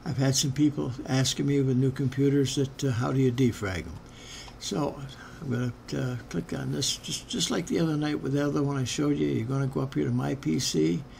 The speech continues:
double click on it. Here's your hard drives right here.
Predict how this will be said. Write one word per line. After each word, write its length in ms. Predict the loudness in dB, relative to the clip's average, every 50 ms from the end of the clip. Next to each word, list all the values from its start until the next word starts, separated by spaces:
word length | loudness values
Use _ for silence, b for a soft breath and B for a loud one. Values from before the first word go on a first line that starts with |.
| B B B B B -6
double 320 | -2 -2 0 0 0 0
click 320 | -2 0 -2 -2 -2 0 0
on 200 | 0 0 0 -2
it. 60 | -4 -6 -12 B B B B B B B B B B B B B B B -20 -12 -6
Here's 280 | -4 -2 -2 0 2
your 120 | 2 2 2
hard 300 | 2 2 0 0 0 0
drives 460 | 0 0 0 0 0 -2 -2 -2 -2
right 240 | -2 0 0 -2 0
here. 320 | 0 0 0 0 -2